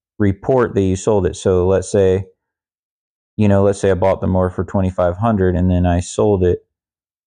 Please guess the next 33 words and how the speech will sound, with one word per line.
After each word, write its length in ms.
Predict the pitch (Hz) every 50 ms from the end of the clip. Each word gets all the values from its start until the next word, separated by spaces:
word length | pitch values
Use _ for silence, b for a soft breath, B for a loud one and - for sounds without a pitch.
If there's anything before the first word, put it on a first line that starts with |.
| _ _ _ _
for 140 | _ - 95
thirty-five 640 | 90 - - 135 151 139 110 98 - 90 87 87 87
hundred. 380 | 95 95 85 87 90 90 98 107 - _ _ _ _ _ _ _
Well, 480 | - 110 92 90 90 90 95 92 - _ _ _ _ _ _ _ _ _ _ _ _ _ _ _ _ _ _ _ _ -
um, 340 | 104 98 95 92 87 76 - - -
I 120 | 107 107 101
get 260 | 95 117 143 147 -
the 80 | 113
tax 400 | 110 - 127 110 101 92 - -
write-off 720 | - 104 104 104 98 90 87 87 90 90 - - - - _ _ _ _ _ _ _ _ _ _ _ _ _
for 240 | - - 104 101 95
the 100 | 87 85
twenty-five 680 | - - - 123 131 123 101 - - 90 87 87 90
hundred. 440 | - 92 87 87 87 87 90 98 101 - _ _ _ _ _ _ _ _ _ _ _ _ _ _ _ _ _ _ _ _ _ _ _ _ _ _ _ _ _ -
And 220 | 104 95 92 87
then 420 | 95 95 92 92 90 87 90 92 92 - _ _ _ _ _ _ _ _ _ _ _ _ _ _ _
when 200 | - - 120 98
I 60 | 95 -
sell 320 | 95 - - 117 120 123
it 80 | 113 -
for 140 | - 92
thirty-five 640 | 92 - 127 135 143 123 101 92 - 95 90 87 85 92
hundred, 400 | - 90 85 85 87 85 90 92
though, 320 | 87 87 85 87 92 - _ _ _ _ _ _ _ _ _ _ _ _ _ _ _ _
I 60 | - 104
need 140 | 104 101 -
to 80 | 101
tell 280 | 90 - - 127 123 120
them 180 | 104 95 90 90
that 140 | 87 87
I 40 | 87
sold 320 | 87 - - 107 104 101 98
it 140 | - -